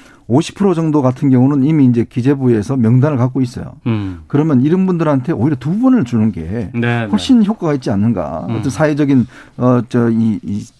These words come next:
Speaker 1: 안전망 차원이라도 굳이 지금 필요 없는 분들한테 주는 게 뭐가 필요가 있겠냐는 거거든요.
Speaker 2: 네.
Speaker 1: 근데 당시에는 선거 때문에 사실은 선관위 사무총장도 선거 때 효과를 봤다라고 이야기를 했지 않습니까?
Speaker 2: 음.
Speaker 1: 결국 물론 그때는 선거 때문에 여당이 그렇게 해서 뭐 효과를 봤다고 하지만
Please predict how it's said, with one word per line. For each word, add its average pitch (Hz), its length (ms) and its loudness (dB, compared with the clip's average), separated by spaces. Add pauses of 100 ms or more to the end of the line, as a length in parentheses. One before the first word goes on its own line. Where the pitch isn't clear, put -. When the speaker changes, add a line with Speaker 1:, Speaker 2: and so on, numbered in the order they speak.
Speaker 1:
안전망 143 560 2
차원이라도 135 720 -4 (380)
굳이 226 300 2
지금 180 280 0
필요 226 240 0
없는 196 220 2
분들한테 147 500 0 (360)
주는 151 180 -2
게 165 80 0
뭐가 110 260 0
필요가 196 280 -2
있겠냐는 170 420 -2
거거든요. 147 360 -8 (160)
Speaker 2:
네. 107 140 -4
Speaker 1:
근데 92 140 -4
당시에는 170 380 0
선거 220 280 2
때문에 151 580 -2 (340)
사실은 170 300 -2
선관위 180 300 0
사무총장도 160 720 0
선거 165 280 0
때 139 160 -2
효과를 160 260 0
봤다라고 131 400 -2
이야기를 120 240 0
했지 147 180 -6
않습니까? 101 540 -8
Speaker 2:
음. 92 400 -8
Speaker 1:
결국 185 220 2
물론 175 240 2
그때는 190 260 0
선거 185 240 0
때문에 170 460 0
여당이 147 320 2
그렇게 127 380 0 (360)
해서 131 440 0
뭐 131 280 2
효과를 123 300 -4
봤다고 127 320 -4
하지만 117 560 -2